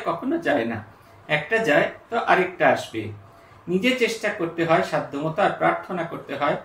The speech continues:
'তোমাকে জানবার শক্তি দাও প্রভু।'" প্রথম হচ্ছে আত্মচেষ্টা। আত্মচেষ্টা যখন করতে হয় তখন ভগবান এসে সাহায্য করেন। চেষ্টার ত্রুটি থাকলে হবে না। কিরকম চেষ্টা? অপ্রমত্ত, সর্বত তন্ময়ো ভবত।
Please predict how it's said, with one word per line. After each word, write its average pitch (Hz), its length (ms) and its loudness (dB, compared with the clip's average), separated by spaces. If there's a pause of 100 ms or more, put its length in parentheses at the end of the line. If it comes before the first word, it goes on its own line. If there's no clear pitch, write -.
(320)
'তোমাকে 220 360 0
জানবার 165 460 2
শক্তি - 420 -10
দাও 127 320 2
প্রভু।'" 104 320 -6 (360)
প্রথম 208 320 2
হচ্ছে 262 200 2
আত্মচেষ্টা। 151 1000 -2 (300)
আত্মচেষ্টা 220 720 -2
যখন 175 340 -2
করতে 165 300 -4
হয় 156 220 0
তখন 156 360 -6 (280)
ভগবান 139 400 2
এসে 185 300 -4
সাহায্য 131 520 0
করেন। 110 240 0 (480)
চেষ্টার 214 380 2 (100)
ত্রুটি 190 320 -6
থাকলে 185 300 4
হবে 120 220 2
না। 107 120 -2
কিরকম 208 480 0
চেষ্টা? 226 400 0 (380)
অপ্রমত্ত, 185 840 4 (380)
সর্বত 185 680 6
তন্ময়ো 151 720 4
ভবত। 123 400 -2